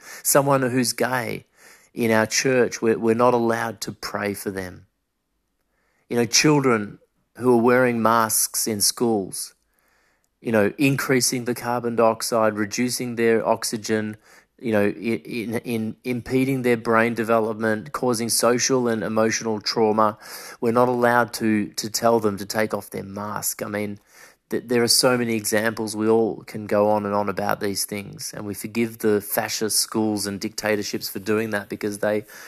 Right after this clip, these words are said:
they don't know what they do. But everyone is your brother and sister. Everyone is your, is your,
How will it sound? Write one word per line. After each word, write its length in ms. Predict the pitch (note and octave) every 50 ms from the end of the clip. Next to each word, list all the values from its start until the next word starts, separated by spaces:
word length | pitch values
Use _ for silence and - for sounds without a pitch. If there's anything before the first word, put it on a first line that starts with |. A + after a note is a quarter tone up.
| - - -
they 160 | - A2 A2
don't 280 | G#2+ - A2+ A2+ A2
know 160 | A#2+ A2+ A2 A2
what 240 | G#2+ A2 G#2 F#2
they 160 | - G#2 G2+ G2+
do. 220 | - B2 B2+ B2
But 200 | G#2+ - C3+ -
everyone 800 | - D3 D3 D3+ D#3 D#3 D#3+ D3+ C3+ A#2+ A2+ G#2 G2 F#2+ F#2+ F#2 _ _ _ _ _ _ _ _ _ _ _ _
is 360 | A#2 A2+ A2 G#2+ G2 - - - _ -
your 200 | A2+ G#2+ G#2 G2
brother 400 | G2+ - G2+ G2 G2+ G2+ F#2+ G2
and 140 | G2 F#2
sister. 380 | - - G#2 - - - - G#2+
Everyone 480 | G2+ B2+ C#3 C#3 C#3 C#3+ C3+ B2+ B2 A#2+
is 140 | A2+ G#2 G#2
your, 280 | A2 G#2+ G#2 G2+ G2 - - - - _
is 200 | - A2+ G2+ G2+
your, 180 | G#2+ G#2+ G2+